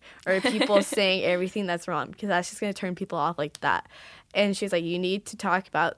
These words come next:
Speaker 1: the positives, and then you can kind of warm them up and then talk about some of the negatives that are happening."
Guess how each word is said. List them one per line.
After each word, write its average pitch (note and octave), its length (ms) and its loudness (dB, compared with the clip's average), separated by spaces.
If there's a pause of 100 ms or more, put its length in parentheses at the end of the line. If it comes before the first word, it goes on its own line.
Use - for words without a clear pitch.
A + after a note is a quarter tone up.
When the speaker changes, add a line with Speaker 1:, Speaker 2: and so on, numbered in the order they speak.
Speaker 1:
the E3 100 -6
positives, G#3+ 840 -2
and F#3+ 180 -2
then F3 160 0
you F3+ 140 -4
can E3 500 -6 (240)
kind G#3+ 220 0
of F#3+ 60 0
warm F#3+ 180 -2
them F3+ 160 -2
up F3 200 -2
and F#3 160 -4
then E3+ 160 -2
talk D#3+ 300 -6
about B2+ 420 -4
some E3 300 -8
of E3 180 -6
the C#3 240 -4
negatives D3+ 500 -8
that - 100 -10
are - 140 -10
happening." - 500 -10